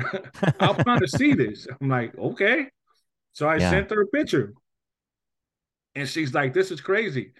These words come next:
Speaker 1: I, I've never seen that."
Speaker 2: Wow. Wow. When the
Speaker 1: And so
Speaker 2: maximum was one eighteen, like, that's the outside limit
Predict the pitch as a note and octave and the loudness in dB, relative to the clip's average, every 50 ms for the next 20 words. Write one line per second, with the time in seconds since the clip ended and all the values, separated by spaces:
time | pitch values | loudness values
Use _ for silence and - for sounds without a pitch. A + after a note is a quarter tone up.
0 | _ _ _ _ _ _ _ _ C#3 C#3 D3 D3+ - - C#3+ C#3 C#3 D3 D3+ D3+ | _ _ _ _ _ _ _ _ 0 0 0 0 0 -2 -2 -2 -2 -2 -2 -4
1 | D3 C#3 C3+ - F3 G3 A#3 G#3 B2 F2+ E2 - _ _ _ _ _ _ _ _ | -4 -4 -4 -4 -2 -2 0 0 -2 -4 -8 -14 _ _ _ _ _ _ _ _
2 | _ _ _ _ _ _ _ - F#2+ F2+ F2 D#2+ D#2+ - _ _ _ _ _ _ | _ _ _ _ _ _ _ -2 -2 0 0 -2 -6 -10 _ _ _ _ _ _
3 | _ _ _ _ _ _ _ _ _ _ - E2+ E2 D#2+ D#2 - _ - - - | _ _ _ _ _ _ _ _ _ _ -2 -2 -2 -2 -4 -8 _ -18 -20 -8
4 | - B2+ C#3 D3 C#3 C3 A#2+ B2 C3 D#3 E3 D#3 D3+ F3+ D#3+ D3+ C#3+ C#3 C3+ A#2+ | -2 2 4 4 6 6 4 4 4 2 2 2 2 2 2 4 4 4 4 2
5 | G2 G#2+ A2+ A#2+ A2+ G#2+ G2+ F#2+ - - - E3 C#3+ G2+ F2 F2 F#2 F#2 F2+ - | 2 2 2 4 4 4 4 2 2 0 0 2 2 2 2 2 0 0 0 2
6 | A2 A#2+ A#2 - - A2 G2+ F#2 G2+ A2 G#2+ - - - G2+ F#2+ F#2 F2+ E2+ F2 | 0 0 0 0 0 2 2 4 4 2 2 0 -2 0 2 2 2 2 0 0
7 | G2 G2 A2 C3 B2+ G#2+ F2 D#2 - | 2 2 4 4 4 4 2 2 0